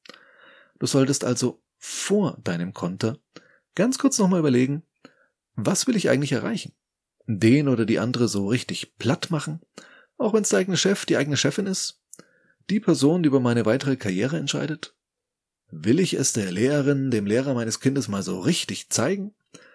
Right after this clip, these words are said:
Auch auf die Gefahr hin, dass mein Kind das dann ausbaden darf? Ich persönlich wähle meine Reaktion, Reaktionen schon sehr danach aus, ob ich davon ausgehe, mit der anderen Person noch mal irgendwie zu tun zu haben oder nicht.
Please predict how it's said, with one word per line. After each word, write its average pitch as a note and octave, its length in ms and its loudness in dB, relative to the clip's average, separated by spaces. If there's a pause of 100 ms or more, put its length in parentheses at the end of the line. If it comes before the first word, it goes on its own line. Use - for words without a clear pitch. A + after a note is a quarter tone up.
(340)
Auch F#3 180 4
auf G#3+ 100 2
die D3+ 100 4
Gefahr B2+ 300 2
hin, D3+ 80 0
dass A2 160 0
mein F#2 160 -6
Kind - 300 -2
das G2+ 120 0
dann - 120 -6
ausbaden E3 460 -4
darf? - 340 -10 (840)
Ich B2+ 180 -4
persönlich D3+ 460 4
wähle C#3 140 8
meine C3+ 200 6
Reaktion, C3 520 2 (260)
Reaktionen C3 580 0
schon C3 180 0
sehr B2+ 160 4
danach C3 240 0
aus, C#3 380 -2
ob C#3+ 100 -6
ich C3+ 80 0
davon C3+ 200 -2
ausgehe, B2 560 2 (520)
mit D3 120 4
der E3 80 4
anderen G#3 200 2
Person D#3+ 260 4
noch C#3+ 120 2
mal C3 140 2
irgendwie F3+ 400 2
zu - 140 0
tun C4+ 180 4
zu F#2 140 0
haben A2 260 -6 (600)
oder C3+ 180 6
nicht. - 340 -6